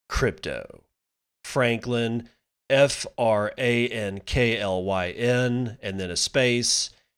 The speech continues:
and then bracket, crypto, end bracket. All right, so he,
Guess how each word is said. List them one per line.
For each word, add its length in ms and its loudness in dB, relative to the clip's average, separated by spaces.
and 340 -2
then 540 -4
bracket, 640 -2
crypto, 920 0
end 460 -4
bracket. 680 -2
All 60 -4
right, 280 -2
so 380 2
he, 560 -4